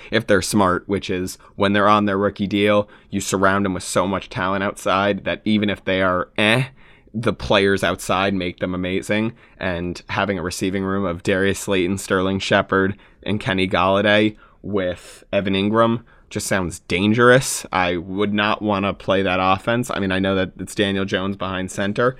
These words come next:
and I honestly don't have much belief in him as a person, but with Kenny Golladay there, that could really do some damage. And then Jayon Brown on an already great defense. They don't have much middle linebacker presence.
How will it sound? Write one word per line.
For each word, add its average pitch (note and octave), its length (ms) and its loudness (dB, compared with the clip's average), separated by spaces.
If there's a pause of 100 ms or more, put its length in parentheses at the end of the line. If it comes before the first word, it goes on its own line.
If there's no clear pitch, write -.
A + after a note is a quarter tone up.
(160)
and F2+ 100 -8
I F2 80 -4
honestly F#2 300 -4
don't F#2 240 -2
have F2+ 160 -4
much F#2 240 -6
belief F#2 260 -4
in E2+ 100 -10
him F2 120 -8
as F2 140 -10
a - 20 -10
person, G#2 480 -4 (300)
but F#2 320 2 (120)
with - 580 0 (260)
Kenny F#2+ 240 0
Golladay G2+ 440 2
there, G#2 300 0 (160)
that F#2+ 160 -8
could F#2 140 -8
really F2+ 260 -2
do E2+ 220 -6
some E2+ 380 -8 (100)
damage. G2 540 -2 (760)
And A2 100 0
then G2 120 0
Jayon G2+ 380 2
Brown G2 400 0 (220)
on G2 80 -4
an F#2+ 60 0
already F#2+ 260 0
great F2+ 300 -4
defense. G#2+ 520 -4
They F#2+ 160 -4
don't A#2 360 -2
have A2 220 0
much G#2 500 -2 (220)
middle F#2+ 260 -4
linebacker G2 920 0
presence. G#2+ 840 0